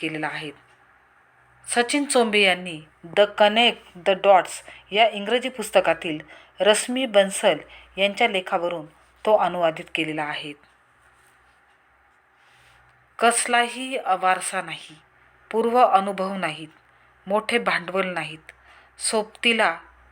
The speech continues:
कोणी मोठा भागीदारही नाहीत, अशा प्रतिकूल परिस्थितीत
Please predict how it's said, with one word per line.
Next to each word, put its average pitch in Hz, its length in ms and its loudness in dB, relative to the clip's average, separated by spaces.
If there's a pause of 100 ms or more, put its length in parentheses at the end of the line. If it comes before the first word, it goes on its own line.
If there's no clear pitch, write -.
(100)
कोणी 226 300 0
मोठा 196 480 -2 (440)
भागीदारही 180 600 -2
नाहीत, 165 220 -12 (500)
अशा 165 360 -2
प्रतिकूल 220 600 -4
परिस्थितीत 165 680 -4